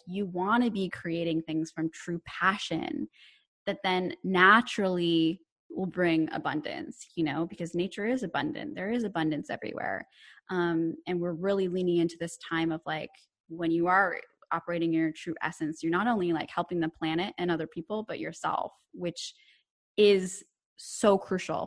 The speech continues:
for our environment. So I love that you just pointed that out. That's so beautiful. Is there anything, um, to, like, close out this episode, anything that's, like, currently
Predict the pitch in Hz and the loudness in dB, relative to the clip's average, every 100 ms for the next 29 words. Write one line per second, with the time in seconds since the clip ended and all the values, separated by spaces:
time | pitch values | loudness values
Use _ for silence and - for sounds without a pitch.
0 | - - - - - 180 - - - 208 | -6 -4 -2 -4 -6 -6 -6 -4 -6 -6
1 | 53 - - - 180 170 156 165 208 - | -6 -8 -12 -12 -8 -4 -2 -4 -6 -6
2 | 165 - 165 160 170 - _ - 165 165 | -6 -4 -6 -6 -10 -12 _ -6 -6 -6
3 | 185 - 52 - - 175 _ - _ _ | -8 -6 -6 -8 -12 -16 _ -20 _ _
4 | _ _ - 165 156 160 175 - - - | _ _ -10 -8 -6 -6 -6 -6 -8 -8
5 | _ - - - - - 233 220 180 - | _ -18 -18 -18 -20 2 2 6 6 6
6 | 180 190 202 185 180 180 180 180 165 170 | 4 4 2 2 4 4 2 0 -2 -2
7 | 170 165 165 165 160 - - 185 165 165 | 0 0 -2 -2 -6 -8 -4 0 0 -2
8 | - - - 185 185 175 175 175 175 175 | -8 -8 0 6 6 6 2 2 -2 -2
9 | - 180 180 175 170 170 165 165 165 - | -4 -4 -4 -4 -2 0 0 -2 -8 -18
10 | - - _ _ - 220 294 370 381 339 | -20 -20 _ _ -4 4 4 6 6 6
11 | - 202 180 170 - _ - 208 202 185 | 6 6 6 2 -6 _ -4 -2 0 -2
12 | - 190 190 185 190 | -2 0 0 -2 -4